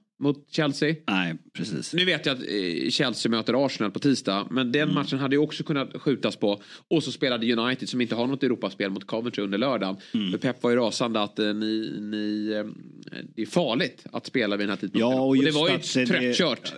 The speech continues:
Speaker 2: just att det är
Speaker 1: City.
Speaker 2: också, det är i och för sig svårt att ta hänsyn till, men han var inne på det att det är en sån enorm besvikelse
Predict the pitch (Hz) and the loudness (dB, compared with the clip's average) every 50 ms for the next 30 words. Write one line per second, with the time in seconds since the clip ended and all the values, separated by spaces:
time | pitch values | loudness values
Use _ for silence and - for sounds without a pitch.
0 | - - 135 139 127 - 135 117 - - - - - - 101 123 123 120 120 107 | 0 2 2 2 4 2 0 -2 -2 -6 -14 -10 -6 -2 2 2 2 2 2 2
1 | 98 98 - - - 127 113 - - - 147 135 123 117 110 92 - - _ - | 0 -2 -2 -2 -2 -2 0 0 2 2 4 4 4 2 0 -4 -10 -16 _ -12
2 | - - - 117 143 143 127 - - 139 - - - 135 131 - - - 123 - | -8 -2 2 2 4 4 4 4 2 2 2 2 2 2 0 0 0 -2 -2 0
3 | 120 113 - - 160 143 131 123 123 - - 131 117 - - 104 98 107 120 120 | -2 -2 0 0 0 2 2 2 2 4 4 4 4 4 2 2 4 4 4 4
4 | 120 120 - - - 120 120 127 127 117 117 110 - 123 110 104 101 - - 92 | 4 2 -2 -2 2 2 4 4 4 4 4 2 2 2 2 0 0 -2 -2 0
5 | 113 120 117 - 131 120 - 135 135 143 160 180 180 139 110 101 98 104 107 - | 0 2 4 4 2 4 4 4 4 6 6 6 4 4 4 4 4 2 2 4
6 | - 143 127 113 - 104 90 - 95 78 | 4 2 2 2 2 0 0 0 -2 -2